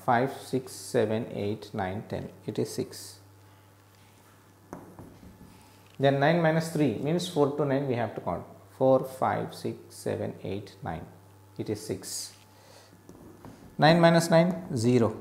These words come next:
Nine minus eight, one. Consecutive numbers difference is one. Then nine minus zero is nine. Nine minus four, nine minus four,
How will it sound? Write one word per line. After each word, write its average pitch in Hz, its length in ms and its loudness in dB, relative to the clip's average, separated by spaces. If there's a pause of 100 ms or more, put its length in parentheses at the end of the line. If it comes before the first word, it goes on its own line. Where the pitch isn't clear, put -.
(520)
Nine 147 240 6
minus 165 240 6
eight, 165 360 4
one. 110 360 4
Consecutive 135 720 4
numbers 117 400 0
difference 113 460 -2
is 139 240 -6
one. - 120 -10 (800)
Then 120 360 0 (320)
nine 156 320 2
minus 156 300 2
zero 151 300 4
is - 360 0
nine. 104 280 2 (1700)
Nine 151 220 8
minus 156 320 6
four, 120 340 8 (280)
nine 143 320 2
minus 135 340 -2
four, 127 420 0